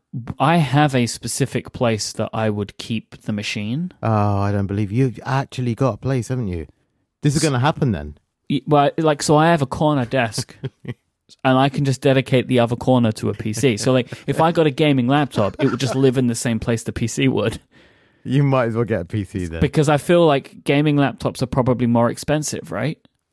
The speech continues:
Speaker 2: They are pound for pound, yeah.
Speaker 1: Yeah, so I figure I may as well just go all in.
Speaker 2: If you got a place, just get one. You won't regret it, honestly.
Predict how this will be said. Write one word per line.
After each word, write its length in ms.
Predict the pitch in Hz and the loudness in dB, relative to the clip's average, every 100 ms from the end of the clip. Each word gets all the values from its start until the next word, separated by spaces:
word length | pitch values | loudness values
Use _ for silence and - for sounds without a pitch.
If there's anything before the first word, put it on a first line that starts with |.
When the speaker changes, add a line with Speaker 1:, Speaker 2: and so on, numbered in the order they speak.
| _ _ _ _ _ _ _ _ _ _ _ _ _ _ | _ _ _ _ _ _ _ _ _ _ _ _ _ _
Speaker 2:
They 160 | 156 160 | 2 2
are 160 | 143 | 4
pound 320 | 117 131 110 101 | 0 0 -2 -2
for 60 | |
pound, 420 | - 107 80 76 - | -8 -8 -8 -12 -10
yeah. 100 | 90 | -2
Speaker 1:
Yeah, 300 | - 101 98 104 _ | 0 0 -4 -16 _
so 260 | - 120 120 | -6 -2 -2
I 40 | |
figure 300 | 117 131 117 | 0 -2 0
I 80 | 113 | 2
may 220 | 117 117 | 2 0
as 120 | 107 | 0
well 120 | 110 | -4
just 180 | 101 107 | -6 -8
go 200 | - 107 | -6 -6
all 200 | 107 107 | -6 -8
in. 240 | 107 110 - _ _ _ _ _ | -10 -12 -16 _ _ _ _ _
Speaker 2:
If 120 | 92 | -16
you 80 | 117 | -8
got 160 | 110 87 | -4 -4
a 40 | |
place, 340 | - 82 73 | -6 -14 -14
just 220 | - 82 - | -16 -16 -12
get 160 | 76 | -12
one. 240 | 71 69 73 _ _ _ _ | -12 -16 -18 _ _ _ _
You 140 | 139 | -4
won't 220 | 160 160 95 | 0 0 -4
regret 340 | 95 95 - | -4 -6 -6
it, 80 | - | -8
honestly. 520 | 85 90 - 82 78 | -6 -6 -8 -10 -12